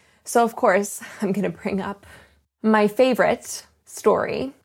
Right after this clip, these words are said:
from one of my favorite T V shows. If you remember back in the day, The West Wing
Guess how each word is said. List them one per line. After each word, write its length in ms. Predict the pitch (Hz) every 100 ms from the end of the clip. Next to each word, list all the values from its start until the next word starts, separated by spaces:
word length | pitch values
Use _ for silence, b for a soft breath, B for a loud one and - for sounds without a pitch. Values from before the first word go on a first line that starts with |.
| _
from 500 | - - 208 196 190 190
one 180 | 202 196
of 160 | 180 180
my 180 | 175 170
favorite 960 | - _ 214 185 - 151 - - - _ _ _
T 160 | - 196
V 160 | 165
shows. 640 | 156 175 165 262 330 - - 214
If 100 | 202
you 140 | 202
remember 360 | 202 190 185 190
back 520 | 165 - 180 170 202
in 80 | 196
the 80 |
day, 540 | 190 170 156 302 339 - -
The 100 | 190
West 440 | 175 220 - -
Wing 520 | 226 208 254 320 370